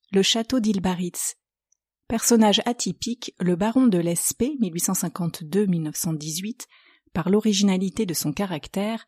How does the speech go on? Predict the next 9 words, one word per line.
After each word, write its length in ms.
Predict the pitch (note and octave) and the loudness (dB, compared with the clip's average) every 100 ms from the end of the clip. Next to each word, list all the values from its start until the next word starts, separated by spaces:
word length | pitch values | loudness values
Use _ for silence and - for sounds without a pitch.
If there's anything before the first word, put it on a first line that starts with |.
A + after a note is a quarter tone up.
| _ - _ - | _ -20 _ -6
a 100 | G3 | -4
choqué 440 | - G#3 G#3 A#3 | -2 -2 -2 -4
ses 160 | - F3+ | -2 -2
contemporains. 720 | F#3 F3 F#3+ - E3+ D3+ C#3+ _ _ _ - | -4 -2 -4 -4 -6 -6 -8 _ _ _ 0
Loin 300 | F3+ G#3+ B3 | 4 6 6
de 100 | F#3+ | 6
la 100 | D#3+ | 2
vie 160 | E3 | 0
mondaine 560 | F#3+ E3+ E3 F3+ G3+ F3+ | 0 2 0 0 2 0